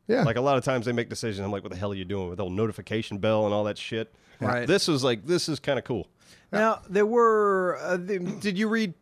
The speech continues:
Speaker 3: people also saying, like, "Listen, don't do this Premiere thing or make it so that you're n-, you don't have to wait thirty minutes for it or something"?
Speaker 2: Yeah, no, yeah, so, yeah, some people didn't enjoy it, and I can see that because you see,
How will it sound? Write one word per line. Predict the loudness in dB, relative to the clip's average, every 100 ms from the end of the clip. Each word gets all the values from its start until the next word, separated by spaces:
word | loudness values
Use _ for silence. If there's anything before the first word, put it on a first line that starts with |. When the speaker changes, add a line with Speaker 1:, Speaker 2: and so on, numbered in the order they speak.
| _
Speaker 3:
people | -6 -4 0
also | 2 2 0 -2
saying, | 0 -2 -2 0
like, | 0 -2 -4
"Listen, | -4 -4 -4 -6
don't | -2 -4 -2
do | -4
this | -6 -8
Premiere | -6 -4 -2 -4
thing | -4 -4 -4
or | -2 -2 -2 -2 -6
make | -14 -8 -4 -4
it | -4 -8
so | -4
that | -4 -2
you're | -2
n-, | -2 -2
you | -2
don't | 0
have | 0
to | -4
wait | -4 -4 -4
thirty | -4 -2 -2 -2
minutes | -4 -4 -8 -8
for | -2 0
it | 0
or |
something"? | -2 -4 -2 -6 -6 0
Speaker 2:
Yeah, | 4 4
no, | 4 4 4
yeah, | 2 2
so, | 0 0
yeah, | 0 2
some | 2 2
people | 2 2
didn't | 2
enjoy | 2 2 2 4
it, | 4
and | 4
I |
can | 4 2
see | 0
that | 0 0 0
because | -2 -2 -2
you | -4
see, | -2 0 2